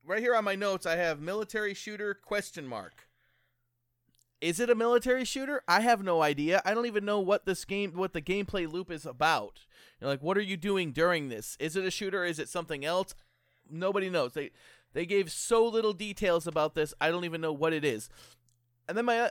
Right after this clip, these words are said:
uh, my other main question is, Crossfire X, it's already been branded by another company.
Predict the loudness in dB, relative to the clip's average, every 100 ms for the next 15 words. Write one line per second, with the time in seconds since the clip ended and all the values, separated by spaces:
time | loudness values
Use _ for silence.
0 | -2 -4 0 2 4 2 0 0 -2 -2
1 | -6 -8 -8 -14 _ _ _ -20 -4 2
2 | 2 2 4 6 6 4 2 0 -4 -8
3 | -12 _ _ _ _ _ _ _ _ _
4 | _ _ _ _ -6 -4 0 4 4 2
5 | 0 -2 -2 0 0 0 -4 0 0 0
6 | -2 -4 -2 -2 0 -4 -6 -14